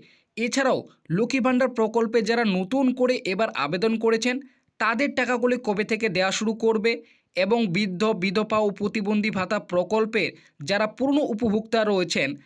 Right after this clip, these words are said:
তাদের এপ্রিল মাসের টাকা কবে থেকে ব্যাংকে অ্যাকাউন্টে দেওয়া শুরু করবে, সেটাও কিন্তু আজকের এই ভিডিওটিতেই আপনাদের জানাবো। তো অবশ্যই আপনারা এই সমস্ত বিষয় জানতে চাইলে ভিডিওটিকে একটু স্কিপ না করে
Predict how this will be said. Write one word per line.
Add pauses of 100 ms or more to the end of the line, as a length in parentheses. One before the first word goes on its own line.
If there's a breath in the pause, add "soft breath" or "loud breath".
(220 soft breath)
তাদের (120)
এপ্রিল
মাসের
টাকা (400 soft breath)
কবে
থেকে
ব্যাংকে
অ্যাকাউন্টে
দেওয়া
শুরু
করবে, (320 soft breath)
সেটাও
কিন্তু (100)
আজকের (120)
এই
ভিডিওটিতেই (300 loud breath)
আপনাদের
জানাবো। (400)
তো (100)
অবশ্যই
আপনারা
এই
সমস্ত
বিষয়
জানতে
চাইলে (360 soft breath)
ভিডিওটিকে
একটু
স্কিপ
না
করে